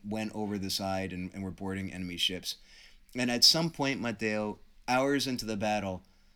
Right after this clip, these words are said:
an opening appeared in the center of Agrippa's line. In the chaos of battle, and Cleopatra saw her opportunity, Matteo. She unfurled her sails and sailed through the hole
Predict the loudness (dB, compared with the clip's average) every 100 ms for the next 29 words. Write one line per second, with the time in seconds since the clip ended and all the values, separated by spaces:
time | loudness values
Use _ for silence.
0 | -20 -20 -20 -20 -20 -10 -4 -2 2 2
1 | 2 -2 -2 -8 -16 -20 -20 -20 -20 -20
2 | -20 -14 -12 -2 2 2 2 2 4 4
3 | 4 0 -2 -2 -6 -4 -4 -4 -4 -4
4 | -6 -10 -16 -20 -20 -20 -20 -20 -20 _
5 | _ -14 -2 0 0 0 2 2 2 0
6 | 0 0 -2 -8 -18 -20 -10 -4 -2 2
7 | 2 4 4 4 2 2 2 0 0 -2
8 | -4 -6 -4 -2 0 -2 -2 -2 -2 -2
9 | -6 -18 -6 -2 -2 0 2 2 2 0
10 | 2 0 -2 -2 2 2 0 0 -2 -6
11 | -12 -20 -20 -6 -2 2 6 6 6 4
12 | 2 -2 -8 -12 -2 4 4 4 2 0
13 | 0 0 -2